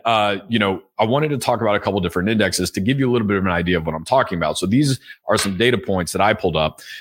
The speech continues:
So there's the May Moses All Art Index, and it has shown that art has performed the S and P five hundred many times over the past couple decades.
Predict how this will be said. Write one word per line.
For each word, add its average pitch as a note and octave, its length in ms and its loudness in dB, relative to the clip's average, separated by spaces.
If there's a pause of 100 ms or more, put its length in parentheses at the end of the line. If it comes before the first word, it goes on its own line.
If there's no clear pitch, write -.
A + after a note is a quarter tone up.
So A#2+ 140 -6
there's C#3 300 0
the A2 80 -2
May B2+ 380 0
Moses D3+ 600 0 (100)
All A#2+ 320 0
Art G#2 220 0 (100)
Index, - 560 -2 (320)
and A2+ 460 2 (100)
it D3+ 240 2
has C#3 240 2
shown G#2 640 0
that G2 320 2 (120)
art E3+ 360 0 (100)
has G2+ 200 2
performed D#3+ 640 0
the G#2+ 100 4
S G#2 160 2
and G2 80 -2
P G#2 140 0
five F#2+ 280 2
hundred F#2+ 600 0 (300)
many E3 480 2
times G2+ 340 0
over F#2 140 2
the F#2 80 -2
past E2+ 420 -2
couple E2 220 -4
decades. G2+ 640 -2